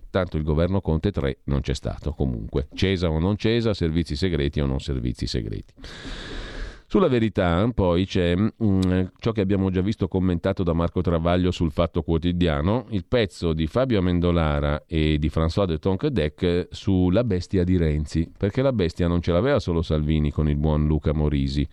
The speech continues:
ce l'aveva anche Renzi con il buon Gianni Rondolino e con la moglie Simona Ercolani, che lavora in Rai da una vita.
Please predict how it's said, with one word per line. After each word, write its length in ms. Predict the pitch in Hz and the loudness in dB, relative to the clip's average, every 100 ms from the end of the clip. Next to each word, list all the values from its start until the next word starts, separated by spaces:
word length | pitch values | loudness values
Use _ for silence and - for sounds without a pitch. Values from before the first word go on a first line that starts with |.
| - | -6
ce 140 | - | -2
l'aveva 260 | 123 147 113 | 2 2 2
anche 240 | 98 139 | 0 0
Renzi 380 | 147 85 80 101 | 0 0 0 -2
con 160 | 98 92 | 0 0
il 80 | 101 | 2
buon 340 | 90 85 90 - - _ | 2 2 0 -6 -20 _
Gianni 460 | - 98 123 143 143 | -2 2 2 2 2
Rondolino 720 | 117 107 110 101 82 87 - | 2 2 2 2 2 0 -2
e 80 | - | -4
con 140 | 117 113 | 0 0
la 80 | |
moglie 460 | 117 73 65 69 80 | 0 0 0 -2 -2
Simona 380 | - 85 82 82 | 0 2 2 0
Ercolani, 540 | 80 87 80 71 73 | 0 0 2 0 -2
che 120 | 78 | 0
lavora 260 | 80 78 78 | 0 2 2
in 140 | 78 | 2
Rai 340 | 71 67 69 73 | 2 2 0 -2
da 140 | - 71 | -2 0
una 120 | 73 | 0
vita. 400 | 76 76 76 | 0 0 0